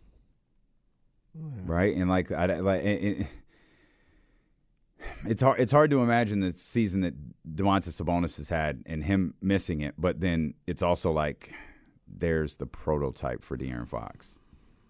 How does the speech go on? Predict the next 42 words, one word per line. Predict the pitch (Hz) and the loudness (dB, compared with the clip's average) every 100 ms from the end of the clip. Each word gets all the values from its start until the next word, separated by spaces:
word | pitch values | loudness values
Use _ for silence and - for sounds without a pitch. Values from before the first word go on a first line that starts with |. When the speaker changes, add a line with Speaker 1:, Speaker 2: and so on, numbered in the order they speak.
| _ _ _ 113 107 | _ _ _ -16 -8
Speaker 1:
Mm. | 95 90 73 117 | -6 -6 -8 -6
Speaker 2:
Mike | 90 90 | 0 2
Bibby | 80 78 73 | 2 0 0
never | 69 67 | -2 -4
made | 67 | -4
an | 64 | -4
All-Star | 62 60 - 50 | -6 -8 -12 -14
game. | - 50 - - | -16 -16 -18 -20
<laughs> | _ _ _ - | _ _ _ -10
You | 85 82 - 90 90 | -4 -4 -2 0 2
know | 85 | 2
what | 80 | 0
I | |
mean? | 78 78 | 0 0
Like, | 76 76 | 0 2
there's | 90 117 | 4 4
Speaker 1:
Yeah. | 120 117 117 | 4 2 -2
Speaker 2:
a, | 107 | 2
there's | 110 113 | 4 6
a | 95 | 4
prototype. | 127 123 107 98 | 6 6 6 2
Mike | 113 120 110 | 2 2 2
Conley | 117 113 107 | 2 2 4
made | 98 98 | 4 2
his | 90 | 2
first | 95 87 90 | 0 0 2
All-Star | 85 90 82 | 0 0 0
game, | 82 | 0
what, | 76 | -2
like, | 78 78 | -4 -6
a, | 71 _ _ _ _ _ - | -8 _ _ _ _ _ 0
last | 90 98 127 | 2 2 0
year, | 113 | -2
two | - | 2
years | 131 123 123 | 4 4 2
ago? | 127 135 - | 0 -2 -6
Speaker 1:
Yeah. | 95 90 80 _ _ _ - | -8 -8 -12 _ _ _ -2
Speaker 2:
I | 92 | 2
mean, | 92 | 4
there's, | 95 95 | 4 2
Speaker 1:
Yeah. | - | -2
Speaker 2:
there's, | 92 92 87 | -2 -2 -2